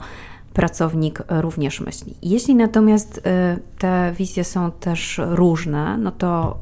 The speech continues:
oczywiście odnosimy się do tego, co pracownik mówi, ale też mamy tutaj następny element, czyli to my mówimy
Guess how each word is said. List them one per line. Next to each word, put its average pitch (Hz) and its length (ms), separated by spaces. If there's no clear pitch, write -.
oczywiście 180 480
odnosimy 175 480
się 160 140
do 160 120
tego, 151 220
co - 140
pracownik 151 600
mówi, 151 560
ale 220 280
też 214 340
mamy 196 300
tutaj 170 640
następny 170 720
element, 165 600
czyli 175 240
to - 180
my 185 240
mówimy 160 800